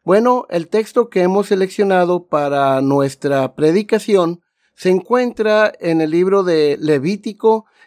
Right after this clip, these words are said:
el capítulo diecinueve, versículo dieciséis, que dice lo siguiente: "No andarás chismeando entre tu pueblo, no atentarás contra la vida de tu prójimo. Yo, Jehová".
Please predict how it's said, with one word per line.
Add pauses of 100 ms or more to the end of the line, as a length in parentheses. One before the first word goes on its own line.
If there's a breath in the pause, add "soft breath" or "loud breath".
el
capítulo
diecinueve,
versículo
dieciséis,
que
dice
lo
siguiente: (420)
"No
andarás
chismeando
entre
tu
pueblo, (380)
no (200)
atentarás
contra
la
vida
de
tu
prójimo. (1800)
Yo,
Jehová".